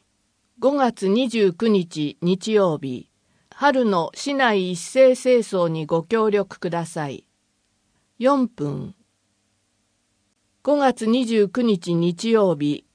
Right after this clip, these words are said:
午前九時から十時まで、市内全域で一斉清掃を行います。当日は一斉清掃専用袋にゴミを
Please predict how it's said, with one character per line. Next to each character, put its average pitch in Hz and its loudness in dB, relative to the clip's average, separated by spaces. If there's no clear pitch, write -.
午 247 6
前 220 2
九 247 -2
時 220 -2
か 180 0
ら 165 -2
十 233 0
時 175 -2
ま 156 -4
で、 135 -8
市 - -6
内 233 2
全 226 0
域 202 -2
で 180 0
一 180 -4
斉 269 -4
清 262 -2
掃 190 0
を 156 -2
行 170 -2
い 151 -4
ま 143 -8
す。 - -20
当 240 4
日 226 -4
は 202 2
一 220 -4
斉 277 -4
清 269 -4
掃 202 -2
専 247 -2
用 240 0
袋 202 -2
に 165 -2
ゴ 180 0
ミ 247 2
を 180 0